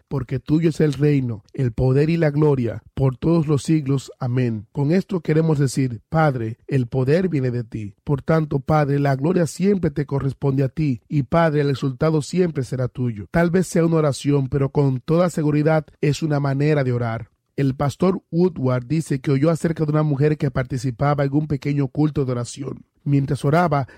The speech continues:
citaba frecuentemente porciones de la Biblia, con indicación del libro, el capítulo y el versículo. Después del culto, el pastor le dijo: "Señora de Rodríguez, ¿no cree usted que el Señor sabe dónde se encuentran todos esos pasajes bíblicos?".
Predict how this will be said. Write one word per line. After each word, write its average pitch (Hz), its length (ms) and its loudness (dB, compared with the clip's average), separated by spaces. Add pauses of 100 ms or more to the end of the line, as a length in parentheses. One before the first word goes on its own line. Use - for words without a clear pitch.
(140)
citaba 170 480 0
frecuentemente 170 880 0
porciones 147 460 2
de 156 100 0
la 139 120 2
Biblia, 143 480 -2 (120)
con 160 200 2
indicación 160 640 0
del 147 200 0
libro, 151 340 0
el 135 100 -4
capítulo 147 520 -2
y 147 40 2
el 143 80 0
versículo. 135 640 -4 (240)
Después 214 420 0
del 196 180 0
culto, 156 300 2
el 143 80 2
pastor 160 300 0
le 165 80 2
dijo: 147 460 0
"Señora 156 400 0
de 156 100 2
Rodríguez, 151 580 -2 (100)
¿no 202 220 0
cree 220 160 2
usted 170 300 0
que - 120 -6
el 143 80 -2
Señor 147 340 0
sabe 147 260 0
dónde 151 220 2
se 147 100 -2
encuentran 135 500 0
todos 139 340 0
esos 135 240 -2
pasajes 131 460 -4
bíblicos?". 143 600 0